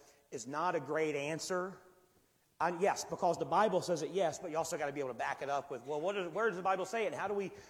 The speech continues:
rectify that?" And so it's called apologetics. We're gonna really start teaching that so you can understand why you believe what you believe.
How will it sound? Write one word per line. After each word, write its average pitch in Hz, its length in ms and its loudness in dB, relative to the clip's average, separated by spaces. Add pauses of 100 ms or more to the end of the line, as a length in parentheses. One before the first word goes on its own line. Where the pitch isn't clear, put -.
(180)
rectify 156 500 2
that?" 131 140 2
And 135 100 -4
so 170 100 2
it's 147 80 0
called 175 160 0
apologetics. 151 640 -4
We're 151 60 -8
gonna 143 120 -8
really 143 240 -4
start 143 280 -2 (260)
teaching 160 340 -2
that 143 160 -2
so 135 260 -2
you 160 120 -8
can 156 160 -6
understand 147 500 -2 (220)
why 139 240 6
you 156 160 -2
believe 147 500 0 (240)
what 165 220 2
you 170 80 -6
believe. 147 540 -2